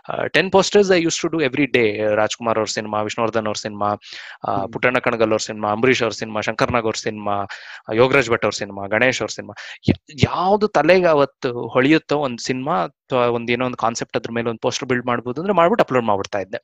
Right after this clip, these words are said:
Speaker 2: ಹ್ಮ್.
Speaker 1: ಅವಾಗ Facebook was still not such a very crowded space like it is today. It used
Speaker 2: ಹ್ಮ್.
Speaker 1: to still be very empty and, eh, you know, ಬ-, ನ-, ನನ್ಗೆ I, I don't recollect, uh, memories of me, you know, looking at the number of likes and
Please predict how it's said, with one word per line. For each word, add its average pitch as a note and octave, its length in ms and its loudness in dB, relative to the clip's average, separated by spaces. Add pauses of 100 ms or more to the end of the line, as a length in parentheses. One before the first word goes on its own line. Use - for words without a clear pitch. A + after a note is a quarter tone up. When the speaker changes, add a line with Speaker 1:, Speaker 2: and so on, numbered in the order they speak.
Speaker 2:
ಹ್ಮ್. B2 160 0
Speaker 1:
ಅವಾಗ F3+ 400 6 (360)
Facebook D3 480 0
was - 120 -2
still D#3+ 180 -2
not C3+ 180 -2
such B2 240 -2
a A2+ 60 -2
very A#2+ 200 0 (120)
crowded C3 340 2
space - 400 -2
like A2 180 -2
it A2 100 -8
is - 200 -8
today. G2+ 140 0 (380)
It C3 80 -2
used C#3+ 100 4
Speaker 2:
ಹ್ಮ್. C#3 200 0
Speaker 1:
to - 60 -2
still D3 200 0
be C#3 220 0
very B2+ 220 0
empty D3 280 -6 (600)
and, B2 240 -4
eh, B2 540 -6
you C3 80 -4
know, - 120 -6
ಬ-, D#2 140 -10 (140)
ನ-, C#3 260 -6
ನನ್ಗೆ F#3 760 4
I, D#3+ 460 2
I - 100 -14
don't A#3 260 6
recollect, F#3 840 0
uh, - 300 -4 (560)
memories D#3+ 420 2
of D#3+ 100 4 (120)
me, D#3 280 -6
you D3 40 -4
know, F3 200 -4
looking D#3 380 0
at D3 120 2 (160)
the G#2+ 340 -2
number A#2 240 2
of A#2+ 280 2
likes A#2+ 300 0
and A#2 80 -2